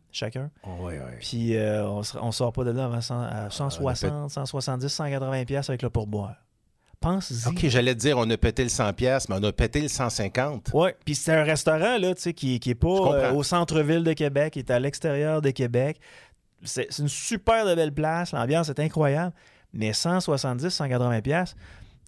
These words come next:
Speaker 1: dans, euh, quand j'étais, euh, je te dirais, mettons, en deux mille vingt,
Speaker 2: Mhm.
Speaker 1: je devais aller là une fois par semaine. Aujourd'hui,
Speaker 2: Oh, wow.
Speaker 1: il me voit une fois par mois, là. Une fois par mois, il me voit dans ce restaurant-là. Puis c'est pas la faute du restaurateur. Lui, il
Speaker 2: Non,
Speaker 1: a vu
Speaker 2: non.
Speaker 1: ses frais augmenter
Speaker 2: Mais
Speaker 1: aussi.
Speaker 2: fois douze,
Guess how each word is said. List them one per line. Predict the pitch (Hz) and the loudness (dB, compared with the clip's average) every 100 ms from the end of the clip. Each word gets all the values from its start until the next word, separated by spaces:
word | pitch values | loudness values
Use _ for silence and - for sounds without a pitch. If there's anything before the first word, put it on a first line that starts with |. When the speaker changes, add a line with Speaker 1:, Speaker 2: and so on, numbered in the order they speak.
| - | -12
Speaker 1:
dans, | 104 107 - | -4 -4 -4
euh, | 90 82 | -4 -2
quand | 135 135 | 2 4
j'étais, | 135 123 156 156 | 4 4 4 6
euh, | 123 107 98 | 4 2 0
je | - | -2
te | |
dirais, | 110 120 135 123 | 0 0 0 0
mettons, | 107 117 143 | -2 -2 0
en | 123 | 0
deux | 123 151 | 4 4
mille | 156 151 127 | 4 2 2
vingt, | 135 180 - - | 2 0 -2 -2
Speaker 2:
Mhm. | 160 | 2
Speaker 1:
je | 190 | 4
devais | 131 139 | 4 4
aller | 135 135 | 2 2
là | 147 | 0
une | 143 | 0
fois | 151 | 0
par | 139 | 0
semaine. | 127 135 156 185 - | 0 -2 -4 -6 -2
Aujourd'hui, | 139 135 139 135 | 2 4 4 4
Speaker 2:
Oh, | 170 | 2
wow. | |
Speaker 1:
il | 151 | 0
me | |
voit | 131 139 - | 2 2 2
une | 147 | -2
fois | 135 160 | -2 0
par | 147 127 | 0 0
mois, | 127 180 156 | 0 -2 -6
là. | - _ _ _ _ _ _ _ - 247 | -12 _ _ _ _ _ _ _ 2 2
Une | 254 | 2
fois | 220 214 | 2 4
par | 190 165 | 2 0
mois, | 208 | -2
il | 269 | -4
me | |
voit | 127 127 | 0 0
dans | - | 0
ce | - | -2
restaurant-là. | 120 - 120 117 123 | -4 -2 -2 -2 -4
Puis | |
c'est | - | -2
pas | 113 | 0
la | 170 | 2
faute | 196 170 | 2 2
du | |
restaurateur. | 156 147 151 147 226 294 | 0 0 -2 -2 0 -2
Lui, | 165 185 | -2 0
il | |
Speaker 2:
Non, | 147 | 2
Speaker 1:
a | |
vu | - | 4
Speaker 2:
non. | 180 | 2
Speaker 1:
ses | 190 | 0
frais | 165 180 | 0 2
augmenter | 180 160 147 | 2 0 2
Speaker 2:
Mais | 185 | 2
Speaker 1:
aussi. | 131 | 2
Speaker 2:
fois | 151 147 | 2 2
douze, | 156 170 110 | 2 0 -4